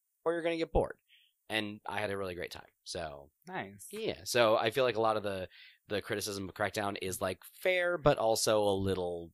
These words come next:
Speaker 1: too intense sometimes.
Speaker 2: Yeah. No, I hear
Speaker 1: Yeah.
Speaker 2: ya.
Speaker 1: How about you? What do you play?
Speaker 2: Uh,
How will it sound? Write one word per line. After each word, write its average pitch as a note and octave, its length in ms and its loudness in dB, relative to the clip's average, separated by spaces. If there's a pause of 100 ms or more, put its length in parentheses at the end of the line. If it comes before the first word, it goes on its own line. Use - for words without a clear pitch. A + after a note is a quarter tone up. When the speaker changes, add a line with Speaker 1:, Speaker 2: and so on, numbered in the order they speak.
(120)
Speaker 1:
too D#2+ 640 -4 (640)
intense F#2 440 -6
sometimes. - 720 -10 (340)
Speaker 2:
Yeah. B2+ 440 -2 (420)
No, F#2+ 160 -16
I F#2+ 140 -10
hear F#2 220 -12
Speaker 1:
Yeah. F2+ 60 -16
Speaker 2:
ya. F#2 100 -16 (360)
Speaker 1:
How A2+ 80 -2
about A#2 160 0
you? F3+ 120 -2
What G#2+ 140 -2
do F2+ 60 -10
you A#2 120 -4
play? - 200 -10 (760)
Speaker 2:
Uh, C#3+ 520 6